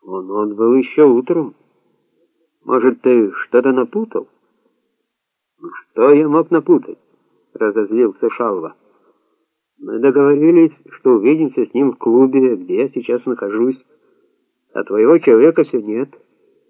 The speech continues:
«По какому телефону ты сейчас говоришь?» «По своему мобильному телефону».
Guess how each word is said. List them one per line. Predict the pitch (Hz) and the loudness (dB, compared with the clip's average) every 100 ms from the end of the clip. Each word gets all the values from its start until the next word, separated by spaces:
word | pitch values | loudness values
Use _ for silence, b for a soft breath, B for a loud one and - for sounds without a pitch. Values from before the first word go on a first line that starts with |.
| _ _ _ _ _ _ _ _ _ _ _ _ _ _ - | _ _ _ _ _ _ _ _ _ _ _ _ _ _ -14
«По | - | -2
какому | 117 147 165 | 0 2 0
телефону | 175 165 165 143 113 | 2 0 2 0 0
ты | 107 | -4
сейчас | 110 110 95 | -8 -10 -10
говоришь?» | 101 101 90 - - - _ _ _ _ _ _ _ - | -6 -8 -8 -14 -20 -20 _ _ _ _ _ _ _ -8
«По | 104 | -8
своему | - 127 127 147 | 0 2 2 2
мобильному | 165 135 113 127 151 143 | 4 2 2 2 2 -2
телефону». | 123 98 87 110 139 | -4 -6 -4 -4 -6